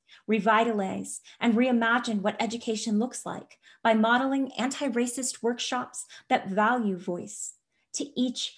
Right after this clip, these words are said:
and every student, we can say, "You matter." The end game is shifting.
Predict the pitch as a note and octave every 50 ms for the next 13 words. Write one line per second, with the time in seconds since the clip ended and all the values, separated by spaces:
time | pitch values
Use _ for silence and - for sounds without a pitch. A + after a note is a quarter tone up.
0 | _ _ - A#3+ A#3+ A#3+ - A#3 A3 G#3 A#3 A3 G#3+ - - - A#3+ A#3 A#3 G3
1 | F#3+ - - A#3 A3 A3 - A3 G#3+ G#3+ - - A#3+ A3 G#3 - G3 G3+ - _
2 | _ _ _ _ _ _ - F#3+ F#3 A3 A#3+ B3 A#3+ A#3+ A#3+ _ _ _ _ -
3 | G3 G#3 G#3 A3 A#3+ A#3 F#3+ - - _ _ _ _ _ _ _ _ _ _ _
4 | _ _ _ _ _ _ - B3 A#3+ - G#3+ A#3+ C4 B3+ A#3+ A3+ B3+ B3+ B3+ B3+
5 | A#3+ - - G#3+ - - - B3 A#3+ - - - - G#3 G3 F#3+ F#3